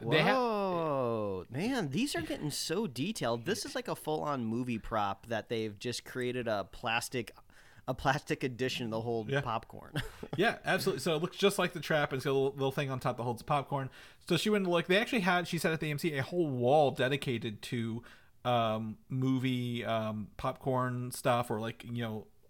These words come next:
Speaker 2: Mm-hmm.
Speaker 1: I guess memorabilia you could buy. I think she said, like, some of the fl-, the plushies and, and other things.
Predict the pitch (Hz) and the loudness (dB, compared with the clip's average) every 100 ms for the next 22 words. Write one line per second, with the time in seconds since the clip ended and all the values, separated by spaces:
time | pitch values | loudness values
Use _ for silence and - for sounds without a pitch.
0 | 135 135 123 117 143 127 131 131 110 113 | -14 -6 -4 0 0 0 0 2 0 -2
1 | 113 117 120 120 113 117 110 113 110 120 | -2 0 -2 -2 -4 -4 -2 -2 -2 -6
2 | 139 120 - - - - 135 120 - 127 | -8 -10 -14 -20 -10 -2 0 0 -2 -4
3 | 117 - 139 139 123 117 - 127 - 120 | -4 -4 -6 -4 -4 -2 0 0 0 -2
4 | 113 113 110 117 120 120 120 117 110 117 | -2 -4 -10 -8 -8 -4 -4 -4 -6 -8